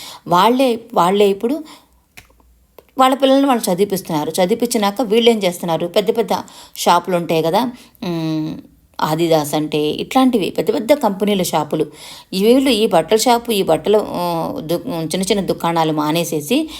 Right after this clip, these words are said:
ఈ పెద్ద పెద్ద, ఉమ్, కార్పొరేట్ ఉంటున్నాయి కదండి షాపులు, ఆ షాపుల్లో పనిచేస్తున్నారు. అంటే వాళ్ళు చేసేది అప్పుడు అదే, ఇప్పుడు అదే.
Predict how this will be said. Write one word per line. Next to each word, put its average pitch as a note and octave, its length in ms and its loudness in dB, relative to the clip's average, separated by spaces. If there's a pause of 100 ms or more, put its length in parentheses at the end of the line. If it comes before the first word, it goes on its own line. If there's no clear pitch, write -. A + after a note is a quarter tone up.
(160)
ఈ G#3 40 4
పెద్ద G3 280 2
పెద్ద, G#3 160 2
ఉమ్, D#3 800 0
కార్పొరేట్ F3+ 420 0 (400)
ఉంటున్నాయి D#3+ 380 -2
కదండి E3 400 0
షాపులు, F#3+ 440 -4 (360)
ఆ E3+ 120 -2
షాపుల్లో F3 420 0
పనిచేస్తున్నారు. D#3 640 -2 (100)
అంటే E3+ 200 -2
వాళ్ళు G3+ 280 0 (400)
చేసేది C4 320 4
అప్పుడు C4 360 2 (180)
అదే, E3+ 320 2 (280)
ఇప్పుడు F#3+ 280 2
అదే. D#3+ 320 4